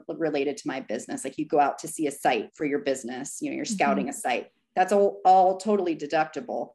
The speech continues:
Speaker 1: But then
Speaker 2: Mm-hmm.
Speaker 1: if you're then staying behind, you know, and doing other stuff for yourself, then
Speaker 2: Mm-hmm.
Speaker 1: just take that out, but make sure you take the business portion.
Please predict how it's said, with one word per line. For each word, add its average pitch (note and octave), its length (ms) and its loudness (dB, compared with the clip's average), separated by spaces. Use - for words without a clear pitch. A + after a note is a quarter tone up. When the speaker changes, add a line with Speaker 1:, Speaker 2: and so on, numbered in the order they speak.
Speaker 1:
But G#3+ 240 -2
then E3+ 140 6
Speaker 2:
Mm-hmm. E3+ 120 2
Speaker 1:
if - 60 -10
you're E3 180 2
then D#3 440 2
staying D3+ 420 0
behind, A3+ 720 -2
you F3 140 -4
know, D3 240 -2
and D#3 100 0
doing E3 260 2
other D3+ 180 -6
stuff D3 300 -6
for C#3+ 80 -6
yourself, F#3+ 500 0
then A#3 120 -4
Speaker 2:
Mm-hmm. - 20 0
Speaker 1:
just G3 240 -4
take A3 300 2
that D#3 180 4
out, C#3 420 0
but D3+ 220 -2
make D#3 160 -4
sure D#3+ 140 -6
you C#3 100 -2
take - 260 -12
the - 80 -14
business C3+ 360 -6
portion. - 600 -10